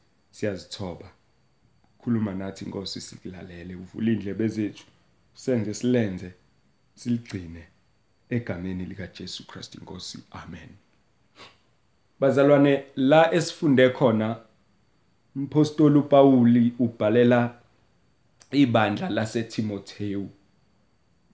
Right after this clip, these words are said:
Kula esifunde khona ulincoma ngokukholwa kwalo okuhle,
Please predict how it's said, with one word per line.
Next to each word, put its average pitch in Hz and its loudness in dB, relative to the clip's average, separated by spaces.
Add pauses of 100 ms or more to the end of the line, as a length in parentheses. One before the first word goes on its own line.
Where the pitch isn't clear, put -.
(180)
Kula 143 6
esifunde 135 4
khona 127 2
ulincoma 135 2
ngokukholwa 127 2
kwalo 110 2
okuhle, 120 -2